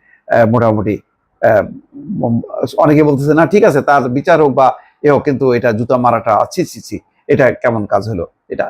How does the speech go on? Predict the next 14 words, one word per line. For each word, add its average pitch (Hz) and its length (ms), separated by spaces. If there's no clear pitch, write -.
এটা - 220
আমিও 160 220
ব্যক্তিগতভাবে 156 580
সমর্থন 143 420
করি 143 220
না। 135 100
কিন্তু 175 200
দেখেন, 165 300
মানে, 165 200
আহ, 147 320
এই 160 80
ধরনের 175 220
মব 156 240
ভায়োলেন্স 165 360